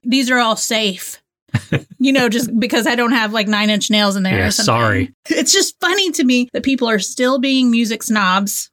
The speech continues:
Speaker 1: about music that came out thirty-something years ago. And I mostly was just like, "Listen, I am not about to sit here and defend my teenage self."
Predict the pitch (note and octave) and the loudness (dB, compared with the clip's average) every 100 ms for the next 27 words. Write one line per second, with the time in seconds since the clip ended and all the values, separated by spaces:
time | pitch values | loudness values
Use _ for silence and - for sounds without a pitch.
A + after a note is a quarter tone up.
0 | - A#3+ G#3+ G#3 A3+ A3 A3 A3+ - A3 | -6 -2 0 2 2 0 -2 -4 0 2
1 | G#3+ - A3 G#3+ G#3+ A#3 G#3+ A3 G#3 G#3 | 0 0 0 0 0 0 0 0 0 0
2 | G3+ F#3+ F3+ F#3+ - _ _ A3+ G#3 - | -4 -6 -8 -8 -14 _ _ -2 -2 -4
3 | - G#3+ A3+ A3+ A3+ _ A#3+ C#4 E4+ G4+ | -2 0 2 0 -2 _ -2 0 0 0
4 | F4 B3+ B3 A#3+ F#3+ F3 - _ A#3 D4 | 2 0 0 -2 -2 -6 -14 _ -2 0
5 | F4+ D#4 - G#3 C#4+ B3 A3 G#3 A#3+ - | 0 0 0 0 2 2 2 2 0 -2
6 | _ - G#3+ G#3+ G#3+ G#3+ - G#3+ G3+ A3+ | _ -6 -2 -2 -2 -2 -2 -4 -2 -2
7 | A3 G#3+ G3 - A3 G3 F#3 F#3 - G#3+ | 2 0 0 -2 0 2 0 -2 0 0
8 | F#3+ F#3+ - - - - - | 0 -4 -6 -6 -6 -10 -16